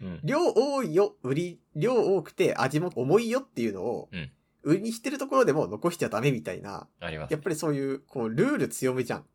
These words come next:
Speaker 1: はい。
Speaker 2: どっちかというと。
Speaker 1: はいはいはい。
Speaker 2: だからそういう感じだから、「あ、このお店もそれだったらちょっと嫌だな」って思ったけど、でもまあ言うてね、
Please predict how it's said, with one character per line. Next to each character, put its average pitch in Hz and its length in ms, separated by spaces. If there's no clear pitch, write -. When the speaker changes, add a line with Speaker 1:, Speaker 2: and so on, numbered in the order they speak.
Speaker 1:
は 104 100
い。 - 40
Speaker 2:
ど - 40
っ - 40
ち - 40
か - 100
と - 80
い - 40
う - 80
と。 - 80
Speaker 1:
は - 80
い - 20
は - 60
い - 20
は - 60
い。 - 180
Speaker 2:
だ 160 100
か 139 100
ら 123 60
そ 220 180
う - 20
い 254 40
う 254 40
感 254 160
じ 269 60
だ 240 80
か 226 80
ら、 135 180
「あ、 156 60
こ 175 160
の 170 120
お 190 60
店 214 200
も 214 100
そ 220 100
れ 220 80
だ 233 80
っ 226 80
た 240 80
ら 226 80
ち 247 80
ょ 277 40
っ - 60
と - 80
嫌 220 140
だ 202 100
な」 190 200
っ 202 100
て - 160
思 156 180
っ 370 60
た 311 100
け 185 180
ど、 214 380
で 160 120
も 127 80
ま 117 140
あ 98 60
言 131 260
う 240 40
て 233 160
ね、 302 200